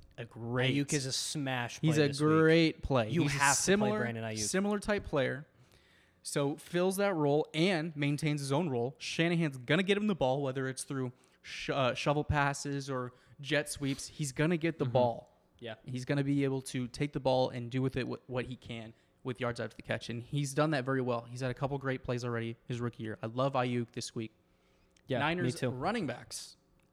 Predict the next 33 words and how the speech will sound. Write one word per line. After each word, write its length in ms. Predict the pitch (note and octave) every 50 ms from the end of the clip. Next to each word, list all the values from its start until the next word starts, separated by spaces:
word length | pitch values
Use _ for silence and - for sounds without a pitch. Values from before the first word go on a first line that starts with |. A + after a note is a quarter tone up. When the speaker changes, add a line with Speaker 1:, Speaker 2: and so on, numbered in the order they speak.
| _ _ _
Speaker 1:
though. 240 | A2 - - - - _ _ _ _ _ _ _ -
That 260 | D3 C#3+ D#3+ D#3 C#3+ D#3
is 120 | C#3+ C3+
the 80 | C#3 C3
question, 360 | - - A#2 A2 - - A2+
because 300 | A#2 A#2 - C3+ A#2 C#3
last 300 | C#3+ C#3+ D3+ D3 - -
week 160 | C#3+ C3+ C3 -
we 120 | C3+ C3
were 180 | B2+ C3 B2+ -
under 140 | C3 C#3 C3+
the 100 | C3+ C3
impression 520 | B2 A#2+ - G3 A#2+ A2+ - - B2 A#2 _ _ _ _ _ _
that 100 | - C3
it 60 | C3+ C#3+
was 140 | C#3+ C3+
the 120 | C3 - C#3
Jet 260 | B2 D3 D3+ D3+ D3
McKinnon 400 | C#3+ B2 - D3+ C#3 C#3 B2+ A#2
show. 280 | - - A2+ G#2+ G#2+ - _ _ _ _
And 100 | - C3+
then 80 | C3 B2+
guess 200 | B2+ C3 B2 -
what? 60 | C#3 C3
He 40 | B2+
gets 140 | C#3 C3+ -
the 60 | C#3
ball 180 | C3 C3+ B2+ A#2+
one 240 | A#2+ C3 C#3+ D3+ C#3+
time 400 | - - C#3+ B2+ B2+ B2+ C3+ C3+ _ _ _ _ -
and 140 | - C#3 B2+
Jeff 240 | C#3+ D3 C#3 -
Wilson 440 | C#3 C3 C3 C3 - - C3 B2 A#2+